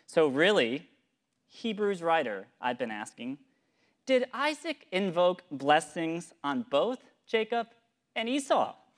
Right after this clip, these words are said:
What people of God does it mean to not only be blessed, but also, as Isaac did, to bless others, particularly those closest to us? Well, each parent, as you s-, saw in the story, in this narrative in Genesis,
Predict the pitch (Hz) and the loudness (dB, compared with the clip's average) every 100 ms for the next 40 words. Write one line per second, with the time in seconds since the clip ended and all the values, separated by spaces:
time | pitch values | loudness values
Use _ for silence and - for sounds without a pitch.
0 | _ - - _ - 165 294 - 226 220 | _ -20 -20 _ 0 2 2 0 0 2
1 | 214 185 160 190 175 147 185 160 175 175 | 2 2 2 4 4 2 -4 -4 -2 -2
2 | 170 139 156 185 196 180 175 156 135 127 | -2 2 4 4 2 -2 -6 0 0 0
3 | - - - _ 143 131 160 196 - 131 | -6 -20 -20 _ -4 2 4 4 2 -2
4 | 117 120 127 131 156 160 - 135 127 117 | 0 0 0 4 2 2 -8 -10 -4 -4
5 | 110 _ _ _ - 117 120 120 120 110 | -6 _ _ _ -12 -2 0 0 -4 -8
6 | 101 107 - - _ _ _ _ _ _ | -10 -14 -20 -20 _ _ _ _ _ _
7 | - 123 160 - 127 110 113 _ _ _ | -8 -2 -2 0 -2 0 -4 _ _ _
8 | 120 113 110 131 151 - - - - - | -4 -4 -2 -2 -2 -6 -18 -18 -18 -20
9 | - _ _ _ _ _ _ _ _ _ | -20 _ _ _ _ _ _ _ _ _
10 | - - - - - 156 165 165 190 214 | -18 -16 -20 -18 4 6 8 4 -2 -4
11 | - 214 202 165 180 151 139 156 151 - | 2 4 4 4 2 -2 -2 -4 -4 -16
12 | - 156 139 139 - 120 117 143 190 - | -4 0 2 0 -4 -4 0 0 -2 -10
13 | 135 127 131 123 123 135 143 127 120 127 | -4 -4 -2 0 0 0 -2 -6 -10 -10
14 | - 131 | -12 -14